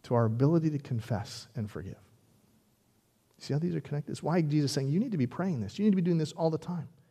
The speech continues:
You need to be saying, 'God, I have sinned against you. Here's the patterns of my life. Here's what I'm breaking.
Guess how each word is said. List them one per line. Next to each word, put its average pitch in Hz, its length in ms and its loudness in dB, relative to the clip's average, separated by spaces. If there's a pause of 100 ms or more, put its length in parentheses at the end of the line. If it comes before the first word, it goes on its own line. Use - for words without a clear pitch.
(300)
You 202 100 6
need 233 100 6
to 214 40 6
be 196 40 6
saying, 170 260 2
'God, 196 280 6 (200)
I 185 120 2
have 202 100 6
sinned 208 200 2
against 185 300 2
you. 196 80 -2
Here's 196 180 2
the 190 100 2
patterns 214 460 2
of 180 60 2
my 180 100 4
life. 190 200 4
Here's 220 240 -2
what 190 100 4
I'm 160 140 2
breaking. 165 440 4